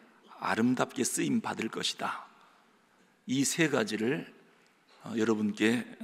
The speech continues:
전달을 하려고 왔습니다. 우리말 가운데 안 좋은 말이 하나 있습니다.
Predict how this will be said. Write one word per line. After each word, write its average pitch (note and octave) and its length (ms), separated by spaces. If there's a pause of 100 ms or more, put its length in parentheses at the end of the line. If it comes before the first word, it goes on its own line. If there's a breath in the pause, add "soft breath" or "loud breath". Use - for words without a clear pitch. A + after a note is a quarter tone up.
전달을 A2 500
하려고 G#2+ 360
왔습니다. - 600 (1600 loud breath)
우리말 D#3+ 520
가운데 B2 800 (1120 soft breath)
안 B2 320
좋은 E3 280
말이 C#3 220
하나 B2+ 220
있습니다. - 640